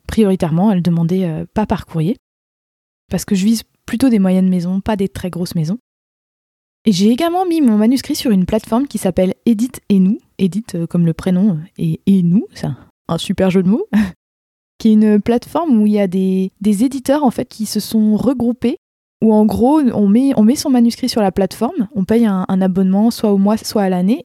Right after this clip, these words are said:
et en, et il y a des maisons d'édition qui peuvent consulter le manuscrit, et si elles sont intéressées, nous faire une proposition, euh,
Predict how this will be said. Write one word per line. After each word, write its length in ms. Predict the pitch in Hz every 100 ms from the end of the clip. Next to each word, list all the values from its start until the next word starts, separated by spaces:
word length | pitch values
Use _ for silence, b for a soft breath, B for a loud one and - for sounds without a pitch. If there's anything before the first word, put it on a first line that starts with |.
| -
et 160 | 214 196
en, 280 | 190 190 190
et 40 | 208
il 80 | 202
y 60 |
a 40 | 190
des 120 | 190
maisons 240 | 214 254
d'édition 340 | 254 214 - 285
qui 100 | 208
peuvent 220 | 262 -
consulter 480 | - 277 - 233 262
le 120 | 254
manuscrit, 560 | 202 196 196 - 247 294 _ _ _ _
et 100 | 240
si 140 | 247 269
elles 100 | 233
sont 140 | 220
intéressées, 420 | 190 190 170 208
nous 100 | 226
faire 160 | 214 196
une 120 | 190
proposition, 640 | - 180 185 170 - 208
euh, 140 | 180